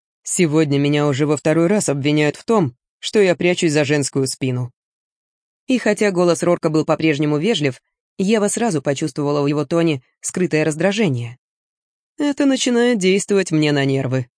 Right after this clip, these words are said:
«Могу ещё понервировать». «Вы уж её извините», сказал Рорк Мире,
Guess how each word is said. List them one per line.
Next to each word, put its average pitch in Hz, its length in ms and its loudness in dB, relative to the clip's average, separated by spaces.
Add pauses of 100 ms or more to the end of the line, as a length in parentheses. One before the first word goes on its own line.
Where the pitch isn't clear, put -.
(880)
«Могу 302 340 4
ещё 311 280 4
понервировать». 185 720 2 (960)
«Вы 220 300 2
уж 180 180 0
её 160 320 2
извините», 151 600 -2 (580)
сказал 151 420 0
Рорк 147 280 -2
Мире, 247 320 0